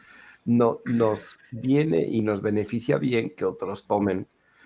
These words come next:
las decisiones, porque así tendremos a alguien que, a quien culpar.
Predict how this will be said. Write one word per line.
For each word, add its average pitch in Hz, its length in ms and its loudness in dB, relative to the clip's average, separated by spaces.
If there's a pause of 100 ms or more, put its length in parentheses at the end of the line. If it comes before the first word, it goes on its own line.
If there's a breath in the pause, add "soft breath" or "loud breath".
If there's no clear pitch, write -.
(160)
las 104 200 0
decisiones, 117 640 0
porque - 280 -2
así 110 200 -6
tendremos 104 640 0
a - 20 2
alguien 95 420 -2
que, 87 140 -4
a - 260 -8
quien 90 220 -6
culpar. 98 640 0